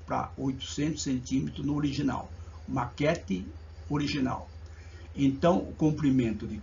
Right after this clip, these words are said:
quatrocentos e cinquenta e dois vírgula quarenta metros da ferrovia,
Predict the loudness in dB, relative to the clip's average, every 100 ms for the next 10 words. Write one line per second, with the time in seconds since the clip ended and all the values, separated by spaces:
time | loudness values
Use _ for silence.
0 | -2 -2 0 -4 -6 2 2 2 0 -4
1 | -2 0 0 0 -2 -2 -4 -4 -6 -6
2 | -8 -8 -2 0 0 -2 -2 -4 -2 -4
3 | -4 -4 -4 -6 -10 -8 -8 -2 2 2
4 | 2 -2 -2 -2 -2 -2